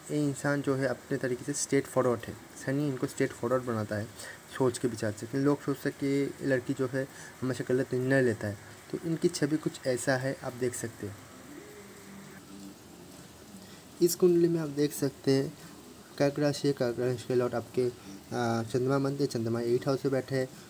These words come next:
तो eight house से एट house जाना पड़ेगा, eight house से eight house हो जाए, एक, दो, तीन, चार, पाँच, छः, सात, आठ। ये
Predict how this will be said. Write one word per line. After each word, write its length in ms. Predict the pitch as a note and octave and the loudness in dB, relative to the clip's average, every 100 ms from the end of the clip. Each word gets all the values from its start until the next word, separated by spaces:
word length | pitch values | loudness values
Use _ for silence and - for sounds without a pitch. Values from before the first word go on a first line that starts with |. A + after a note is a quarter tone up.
| - | -4
तो 60 | C3 | 2
eight 220 | C3+ C3+ | 2 4
house 180 | C#3+ C3 | 2 2
से 160 | B2+ A#2+ | 4 4
एट 100 | A2+ | 4
house 180 | C3+ B2 | 0 2
जाना 180 | C3 | -2
पड़ेगा, 340 | B2+ C3 C3 C3 | -2 -2 0 2
eight 220 | A#2+ A2+ | 0 0
house 180 | A#2 - | -4 0
से 120 | A#2 | 0
eight 100 | A2+ | 0
house 160 | A2+ A#2+ | -2 -4
हो 40 | |
जाए, 160 | B2+ B2 | -4 -4
एक, 320 | C#3 C3 A#2+ - - | -2 -2 -2 -4 -4
दो, 300 | B2+ B2 A#2+ A#2 - | 0 2 0 -4 -4
तीन, 280 | B2 A#2+ A#2+ - | -2 -2 -6 -8
चार, 320 | A#2+ A#2 A2+ - - - - B2+ | -4 -4 -6 -14 -20 -20 -10 -6
पाँच, 220 | A#2+ A#2+ - - - - - - - | -6 -6 -14 -20 -20 -20 -20 -16 -6
छः, 300 | C3 B2 B2+ | -2 0 -2
सात, 520 | - - - A#2+ A#2+ - - | -10 -14 -6 -6 -6 -12 -8
आठ। 180 | A#2+ A2+ - - - - - - - - - G3 - - - - - - - - - - - - - - D4 - - - - - - - - | -6 -8 -14 -18 -20 -20 -20 -20 -20 -20 -20 -20 -20 -20 -20 -20 -20 -20 -20 -18 -16 -18 -20 -20 -20 -18 -16 -16 -16 -16 -16 -16 -16 -14 -2
ये 320 | D#3 D#3 D#3+ | 2 4 2